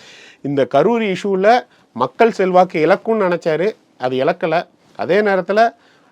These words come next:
முடிஞ்ச உடனே இப்ப காய் சாயம் பூச ட்ரை பண்ணிக்கிட்டு இருக்காங்க. என்னுடைய, அ, சின்ன ஒரு செய்தி விர்ச்சுவல் வாரியார் அவர்களுக்கு, இவங்க வந்து "நம்ம தோத்துருவோம், கூட்டணி போயிருவோம், அடிமையாயிருவோம், இனிமேல் ஜெயிக்கவே மாட்டோம்",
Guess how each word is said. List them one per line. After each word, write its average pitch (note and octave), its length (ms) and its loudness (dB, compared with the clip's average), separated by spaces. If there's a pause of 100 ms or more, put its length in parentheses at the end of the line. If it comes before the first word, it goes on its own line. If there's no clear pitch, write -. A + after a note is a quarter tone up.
(120)
முடிஞ்ச A3+ 240 2
உடனே G#3 240 2
இப்ப F#3 180 -2
காய் F#3+ 340 2
சாயம் D3 500 -2
பூச C#3 580 -2
ட்ரை D3 140 -2
பண்ணிக்கிட்டு D#3+ 340 -6
இருக்காங்க. C#3+ 360 -4 (160)
என்னுடைய, D3+ 580 -4 (440)
அ, A#2+ 260 -2
சின்ன G#3+ 420 -2
ஒரு C3+ 340 0
செய்தி F3+ 460 -4
விர்ச்சுவல் G3 360 -4
வாரியார் D3 400 -2
அவர்களுக்கு, C3 560 -8 (640)
இவங்க D#3 380 -2
வந்து F#3+ 500 0
"நம்ம D3+ 300 -2
தோத்துருவோம், F#3 800 0 (100)
கூட்டணி F3+ 320 -2
போயிருவோம், F3+ 720 0 (100)
அடிமையாயிருவோம், F3+ 920 0 (280)
இனிமேல் F3 360 -2
ஜெயிக்கவே F#3 480 0
மாட்டோம்", F3+ 600 -2